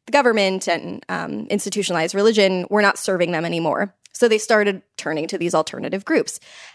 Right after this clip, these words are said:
And that's what we're seeing now as well. Um, the difference is that because of the internet and increased globalization and all these other things,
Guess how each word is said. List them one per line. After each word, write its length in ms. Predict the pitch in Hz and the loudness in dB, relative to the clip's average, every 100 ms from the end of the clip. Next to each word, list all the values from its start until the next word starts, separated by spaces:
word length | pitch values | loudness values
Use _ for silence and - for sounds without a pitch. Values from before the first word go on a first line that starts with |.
| - | 2
And 100 | 240 | 2
that's 160 | 285 | 4
what 80 | 330 | 2
we're 80 | 262 | 0
seeing 380 | 214 233 196 180 | 0 2 2 4
now 360 | 185 185 165 | 4 6 4
as 220 | - 175 180 | 2 -4 2
well. 460 | 226 196 127 - - _ - | 4 4 2 -2 -8 _ 0
Um, 320 | 196 175 170 - _ | 2 2 -2 -8 _
the 100 | 214 | 0
difference 520 | 349 240 180 165 - | 2 2 0 -2 -4
is 160 | 202 190 | -2 2
that 300 | 190 175 147 _ | 4 4 2 _
because 520 | 220 - 240 226 202 | -10 -2 2 2 0
of 580 | - 175 175 165 170 _ _ | -2 0 0 -2 -10 _ _
the 80 | 151 | -6
internet 760 | - - - 151 143 180 277 - | 0 0 0 -2 2 4 4 2
and 260 | 175 160 | -2 -4
increased 420 | 156 180 247 214 - | -6 -6 -4 -4 -2
globalization 840 | 185 175 170 180 302 294 247 220 | 2 2 2 2 4 4 4 4
and 160 | 208 180 | 2 2
all 100 | 185 | 2
these 140 | 180 | 2
other 160 | 175 180 | 0 2
things, 340 | 262 220 202 | 2 2 0